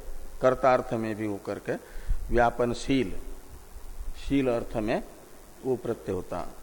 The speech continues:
क्या? विसली व्याप्तो, हाँ, वो तो विष तालव्य शकार है, ये मूर्धन्य शकार है। विसली व्याप्तो धातु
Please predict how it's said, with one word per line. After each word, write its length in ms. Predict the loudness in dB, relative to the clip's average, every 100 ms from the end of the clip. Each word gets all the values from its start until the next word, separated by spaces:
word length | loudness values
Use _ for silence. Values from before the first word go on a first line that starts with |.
| -10 -6 0 4
क्या? 120 | 12 12 12 6 4 8 6 6 0 2 2 0 -2 -2 0 0 0 -4 -4
विसली 500 | -2 -2 -2 0 4
व्याप्तो, 580 | 6 4 4 0 -4 -2 -2 -2 -2 -4 -4 -2 0 0 0 -2 -4 -4 8 10 10 10 8 6
हाँ, 580 | 6 6 6 4 4 4
वो 80 | 4
तो 180 | 6 6
विष 340 | 6 4 4
तालव्य 680 | 2 0 4 6 8 6 2
शकार 440 | 0 -4 -4 -4
है, 160 | -6 -8 -10 -8 -4 -4 -6 -2
ये 140 | 4 4
मूर्धन्य 500 | 4 4 4 4 0
शकार 440 | -2 -4 -4 -4
है। 240 | -8 -12 -18 -20 -20 -20 -16 -10 -8 -4 -4 -2 -2 -2 -2 -4 -10 -6 -4 -4 -6 -8 -4
विसली 380 | -4 -2 2 4
व्याप्तो 440 | 4 4 2 2
धातु 460 | 4 2 2 -2